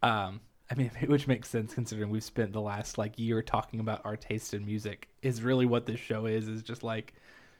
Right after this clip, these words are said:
"Yeah, I like this kind of thing in the music." So, like, I think I would know at this point what kind of music you're gonna like and what music you're not gonna like. But, uh, do we have any other thoughts about Newsom in general at this point in time?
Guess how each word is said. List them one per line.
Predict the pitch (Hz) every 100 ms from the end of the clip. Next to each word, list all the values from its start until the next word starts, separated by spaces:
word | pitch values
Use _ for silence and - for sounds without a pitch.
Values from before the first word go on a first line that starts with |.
| _ _ -
"Yeah, | 110 95
I | 107
like | 120 98
this | - 143
kind | - 104
of | 98
thing | 101 101
in | 101
the | 104
music." | 104 104 104
So, | -
like, | 113 -
I | 131
think | 170
I | 160
would | 131 117
know | 110 117 113
at | 101
this | 110 -
point | 117 104
what | 120
kind | - 120
of | 110
music | 113 - -
you're | 110
gonna | 120 107
like | 104 104
and | 107
what |
music | 110 110 110
you're | 107
not | 107 107
gonna | 110 110
like. | 107 107 - - - _ - -
But, | 95 85 - - - - -
uh, | 131 127 113
do | 135
we | 151
have | 175
any | 156 147
other | 147
thoughts | 147 135 139 143
about | 127 127 120 -
Newsom | 127 131 - 135 127
in | 127 120
general | 123 131 139 139 143
at | 139
this | 139 139
point | 143 139
in | 143
time? | 147 143 143